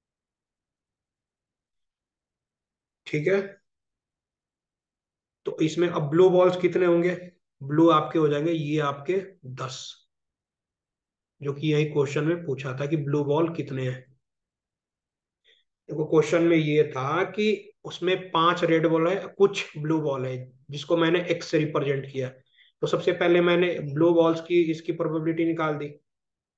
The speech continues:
Sample space निकालते हैं कि इसमें कितनी ball है, तो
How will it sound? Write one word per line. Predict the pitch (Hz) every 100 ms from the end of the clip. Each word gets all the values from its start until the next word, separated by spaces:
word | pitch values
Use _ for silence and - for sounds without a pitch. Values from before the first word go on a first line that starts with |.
| _ _ _ _ _ -
Sample | 156 156 170
space | 175 175 170
निकालते | 175 165 160 190
हैं | 208
कि |
इसमें | 214 214 196 190
कितनी | 185 190 190
ball | 165 160 135
है, | 135
तो | 151